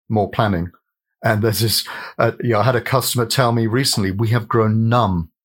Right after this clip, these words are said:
to the fact that waterfall does not s-, work in many cases." So I,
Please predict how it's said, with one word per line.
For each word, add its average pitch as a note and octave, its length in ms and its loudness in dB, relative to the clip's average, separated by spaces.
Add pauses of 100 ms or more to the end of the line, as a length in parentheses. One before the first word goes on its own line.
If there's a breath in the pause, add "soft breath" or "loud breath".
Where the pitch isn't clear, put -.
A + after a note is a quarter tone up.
(240)
to G2 460 -2 (140)
the G#2 80 -2
fact - 320 -2
that - 160 -2
waterfall G2+ 540 -2
does G2 240 -2
not F2 280 -4 (140)
s-, - 200 -8 (280)
work F#2 460 -2 (100)
in F#2+ 140 0
many F2+ 220 -2
cases." - 600 -6 (460)
So G2 360 0 (400 loud breath)
I, - 180 0